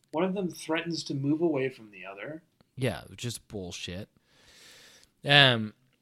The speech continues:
Speaker 2: this week, Baby Nation, I have been Jack Shepard.
Speaker 1: I have been Tanner Greenring.
Speaker 2: This week. And we both implore you, if you truly are, as we think you are,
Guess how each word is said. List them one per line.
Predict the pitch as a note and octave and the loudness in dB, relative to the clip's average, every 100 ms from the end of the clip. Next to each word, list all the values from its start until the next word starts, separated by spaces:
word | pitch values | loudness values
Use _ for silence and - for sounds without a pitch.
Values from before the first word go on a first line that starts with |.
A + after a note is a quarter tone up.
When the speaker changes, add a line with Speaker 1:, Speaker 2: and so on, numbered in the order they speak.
| _ - - | _ -20 0
Speaker 2:
this | C#3+ G3+ | 4 6
week, | A#3+ A#3 F#3 | 4 2 6
Baby | G#3+ G3+ | 8 8
Nation, | G3+ F#3 F#3+ E3+ | 6 6 2 2
I | B2+ C3+ | 4 6
have | C#3 | 4
been | C3+ B2+ | 2 0
Jack | A#2 A2 | 2 0
Shepard. | - A#2 F3 F#3 - - - - - - _ - | 0 -2 -2 -4 -6 -18 -18 -18 -20 -20 _ 6
Speaker 1:
I | D#3+ | 6
have | D3 | 6
been | D3+ | 2
Tanner | C#3 C3 A#2 | -2 -6 -8
Greenring. | - A2 G#2 - - _ _ - | -10 -10 -10 -20 -20 _ _ -6
Speaker 2:
This | A2 - G2 | -4 -2 0
week. | A#2 G3+ - - - - - - _ - | 0 0 -2 -14 -20 -20 -20 -20 _ -2
And | D#3 D#3 D3+ D3 D3 C#3+ D3+ _ _ | 6 8 8 6 4 2 -2 _ _
we | - F3 | 6 6
both | D3+ G3+ D#3 - - | 10 10 10 6 0
implore | C3+ A#2 A2+ G2+ | 0 0 0 0
you, | F2 E2 F2+ - _ _ _ - | -2 -4 -6 -10 _ _ _ 2
if | C#3+ - | 2 4
you | C#3+ D3+ D3 | 4 6 4
truly | - D3+ E3+ E3 C3 | 2 4 6 6 4
are, | E2+ D#2+ E2+ - - | 2 -2 -4 -8 -6
as | G#2 G2 - | -2 -2 -4
we | G2+ F#2 G2 A2+ B2 G#2+ G2 G2 _ _ _ _ _ - | -8 -8 0 4 6 4 2 -2 _ _ _ _ _ -20
think | - G#2+ G#2 G2+ | -2 -2 0 -2
you | G#2 | -2
are, | A#2 B2+ C#3+ | 0 0 -2